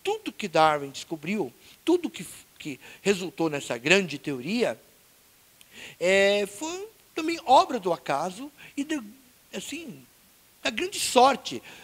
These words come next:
Ou seja, sorte no caso de Darwin, ele estar no momento certo, observando o fenômeno correto e interpretou de maneira, é, isenta de qualquer outro tipo de contaminação. E isso trouxe pra gente um relato muito preciso,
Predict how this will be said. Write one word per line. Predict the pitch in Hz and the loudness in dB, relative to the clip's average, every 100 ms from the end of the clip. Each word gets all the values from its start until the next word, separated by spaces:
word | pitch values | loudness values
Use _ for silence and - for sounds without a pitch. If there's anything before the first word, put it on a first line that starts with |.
| - | -10
Ou | 240 214 | -8 -2
seja, | - 165 120 - - _ _ | 0 0 0 -10 -20 _ _
sorte | - 254 311 247 | 2 4 4 -2
no | 214 | 0
caso | 190 | 0
de | 175 | 0
Darwin, | 180 269 247 | 0 0 0
ele | 233 | -2
estar | 214 - 208 185 | -6 0 0 0
no | 180 | -4
momento | 165 160 196 269 269 | -8 -6 -6 -6 -8
certo, | - 185 185 233 302 339 _ - - _ _ - | -2 0 2 0 -8 -12 _ -20 -20 _ _ -2
observando | 240 226 269 208 220 247 | -2 0 -2 2 2 2
o | |
fenômeno | 240 254 202 208 226 | -2 -2 -2 -2 -4
correto | 302 226 220 254 - 349 - - - 302 | 0 4 4 2 -6 -14 -14 -20 -12 -8
e | 277 - | -8 -6
interpretou | 285 294 330 330 285 254 254 | -2 2 0 0 -2 -2 -2
de | 247 | -4
maneira, | 285 247 226 233 262 285 - - - | -6 -2 0 0 -2 -8 -18 -18 -6
é, | 262 | -2
isenta | 240 208 262 208 139 117 104 - - | -2 2 2 2 -6 -8 -8 -12 -16
de | 160 | -8
qualquer | 185 165 202 | -4 -2 0
outro | 208 214 208 | 2 0 -4
tipo | 220 214 | -12 -12
de | 202 | -12
contaminação. | 233 233 247 269 240 165 - 190 - | -12 -10 -6 -6 -4 -6 -8 -14 -4
E | 214 | -2
isso | 247 - | -2 -4
trouxe | 226 202 214 - 143 | 0 0 0 -6 -12
pra | 123 117 | -10 -6
gente | 143 254 233 156 113 - - | -4 -6 -6 -10 -14 -16 -8
um | 185 | -4
relato | 233 226 247 233 | 0 0 0 -2
muito | 247 - | -4 -6
preciso, | - 349 330 - 269 294 180 139 | -6 -6 -6 -6 -4 -4 -8 -14